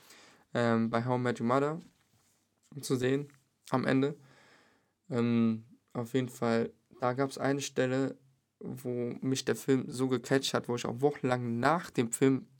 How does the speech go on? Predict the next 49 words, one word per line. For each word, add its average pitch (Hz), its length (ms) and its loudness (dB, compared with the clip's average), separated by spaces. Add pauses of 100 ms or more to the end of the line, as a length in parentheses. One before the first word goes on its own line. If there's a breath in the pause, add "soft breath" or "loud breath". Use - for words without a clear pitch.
(120)
über 131 160 2
diese 156 240 0
eine 151 180 4
Szene 151 280 2
nachdenken 139 440 0
musste, 113 320 -6 (420 loud breath)
weil 113 120 2
diese 123 220 -2
Szene 131 340 0
war 120 240 0
so 151 560 -2 (160)
real. 139 640 2 (360 loud breath)
Es - 160 2
ist 202 120 2
keine 170 300 4
so 127 220 2
bedeutende 135 500 2
Szene, 127 260 0
aber 110 120 0
ich 110 120 -6
find, 143 180 -6
das 131 160 -4
ist 135 120 -10
für - 60 -4
mich 135 160 0
so 135 100 -4
eine 120 80 0
Schl-, - 400 -4
äh, - 260 -4
so, 131 220 -2
so 131 140 2
ein, 123 120 -2 (160)
so - 140 -2
ein - 20 2
Schlüsselmoment 117 640 2
des 110 160 -2
Filmes, 131 460 4 (920 loud breath)
ähm, 117 320 4
ich - 160 -8
weiß 123 200 -2
nicht, 117 140 -4
ob - 100 -2
andere 123 260 -2
das 110 180 -4
auch 160 180 2
sehen. 151 200 -2
Ich - 140 -4
hab 127 100 0
mal 113 240 2